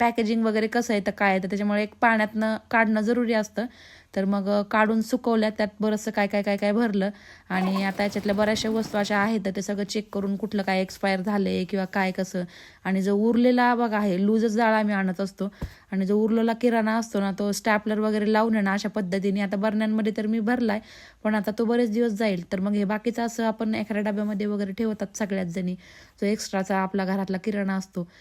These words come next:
तर मग आता आप-, आपण असंच ठेवलं ना की काय होतं, मग ते सांडलं वंडलं होते. तर मग अशा पद्धतीने आम्ही स्टॅपलर वगैरे लावून ठेवून देत असतो. तर ही अशी एक मोठी टिप केलेली आहे आम्ही, खूप मोठी टिप आहे ही, याचा काही वापर होत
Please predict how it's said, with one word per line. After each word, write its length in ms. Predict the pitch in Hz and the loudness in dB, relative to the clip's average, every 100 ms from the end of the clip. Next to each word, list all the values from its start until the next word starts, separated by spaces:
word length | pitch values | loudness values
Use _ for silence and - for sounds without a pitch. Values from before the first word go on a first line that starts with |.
| - - 208 | -20 -10 -4
तर 60 | |
मग 100 | 202 | -2
आता 200 | 220 220 | -2 0
आप-, 160 | 214 - | -2 -2
आपण 260 | 220 233 226 | -4 -2 0
असंच 320 | 233 240 233 | 0 0 -2
ठेवलं 300 | 269 254 220 | 2 2 2
ना 120 | 202 208 | 0 -2
की 80 | 208 | -6
काय 180 | - 220 | -4 -2
होतं, 220 | 226 202 | -2 -2
मग 120 | 190 190 | -4 -2
ते 60 | 208 | -2
सांडलं 380 | 220 214 214 | 0 0 2
वंडलं 240 | 208 214 196 | 2 0 0
होते. 220 | 170 185 208 - - _ 196 | -2 -4 -8 -20 -20 _ -4
तर 60 | |
मग 120 | 190 | -2
अशा 220 | 190 196 208 | -2 -2 -4
पद्धतीने 440 | 220 202 208 202 | -4 -4 -2 0
आम्ही 180 | 208 202 | 0 0
स्टॅपलर 420 | - 202 202 202 | 0 -2 0 0
वगैरे 320 | 208 208 208 | 0 0 0
लावून 260 | 214 220 220 | 2 2 0
ठेवून 260 | 220 247 | 0 0
देत 200 | 254 262 | 0 0
असतो. 260 | 233 - 226 233 - - - | -2 -4 -8 -8 -20 -14 -2
तर 40 | |
ही 100 | 214 | 0
अशी 220 | 202 202 214 | 0 0 -2
एक 80 | 208 | 0
मोठी 280 | 220 226 220 | 0 0 0
टिप 260 | 247 226 - | 0 -2 -2
केलेली 380 | 240 233 233 226 | 0 0 2 0
आहे 120 | 196 | 2
आम्ही, 220 | 190 214 - _ _ | 0 -2 -8 _ _
खूप 180 | - 214 | -6 0
मोठी 220 | 247 269 | 2 2
टिप 180 | 269 277 | 2 2
आहे 100 | 233 | 2
ही, 200 | 208 226 | 2 2
याचा 200 | 220 208 | -2 -2
काही 140 | 220 220 | 0 2
वापर 340 | 220 214 220 | 2 0 -2
होत 280 | 220 202 | 0 0